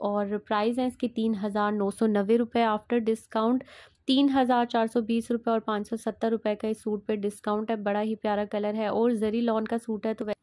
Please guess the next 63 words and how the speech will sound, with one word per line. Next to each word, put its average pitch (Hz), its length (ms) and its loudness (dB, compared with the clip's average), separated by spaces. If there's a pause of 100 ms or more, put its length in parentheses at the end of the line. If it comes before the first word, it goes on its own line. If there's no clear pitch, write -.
(100)
वैसे 233 260 0
ही 277 40 4
इसकी 262 220 -2
लुक 240 180 4
बहुत 220 320 -2
प्यारी 226 240 0
लगती 226 380 -4
है 233 100 0
और 214 540 -2 (340)
ये 233 260 2
जब 262 160 0
पहना 240 260 0
हो 240 100 0
ना 233 120 -2
तो 240 160 -2
दूर 220 220 -4
से 254 160 -2
शाइन 226 280 -4
कर 220 200 -2
रहा 214 120 -6
होता 208 180 -6
है 208 60 -6
और - 60 -16
पता 226 200 -4
चलता 208 300 -4
है 214 60 -4
कि 220 100 -4
आपने 202 280 -2
किसी 208 280 -4
अच्छे 202 220 -6
ब्रांड 196 280 -2
का 208 120 -4
सूट 196 300 -8
पहना 190 260 -4
है। 190 120 -6 (380)
मुझे 269 260 4
वैसे 254 240 2
personally 240 380 0
इस 233 120 -4
तरह 233 140 -2
के 240 120 -4
फैब्रिक 220 440 -2
अच्छे 220 240 -4
लगते 220 320 -4
हैं, 226 120 0
लेकिन 220 300 -4
बहुत 226 220 -2
से 262 100 2
लोग 240 140 0
कन्फ्यूज़ 233 400 0
होते 220 180 -2
हैं 220 80 -4
कि 226 80 -6
जी 220 140 -2
जरी 214 280 -2
लॉन 220 220 -2
क्या 214 160 -4
है। 208 60 -2
तो 240 160 -6 (100)
इसमें 240 340 -4
जो 233 140 -2
है 214 200 -2
वो 240 200 0